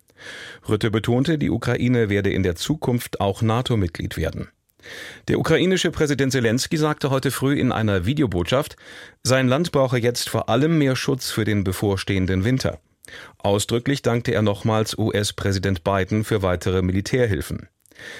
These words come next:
Selenskyj will auf dem E-U-Gipfel in Brüssel, der zur Stunde beginnt, seinen sogenannten Siegesplan vorstellen.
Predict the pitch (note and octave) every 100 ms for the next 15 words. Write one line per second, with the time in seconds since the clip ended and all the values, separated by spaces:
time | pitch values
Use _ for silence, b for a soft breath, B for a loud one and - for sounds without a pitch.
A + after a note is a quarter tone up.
0 | B B C3 C3 D#3+ - G3 D3+ - D3+
1 | D3 A#2+ - C3 B2+ B2+ - D#3 - C3+
2 | A2 A#2 - E3+ F#3+ - G2+ - G2+ -
3 | C3 A2+ G2 A#2 E3 - - A#2 A#2+ A#2
4 | A#2 C#3+ B2+ A2+ - G#2+ G#2 D3 A#2+ -
5 | G2 E2 D2+ - F2 - F#2 E2+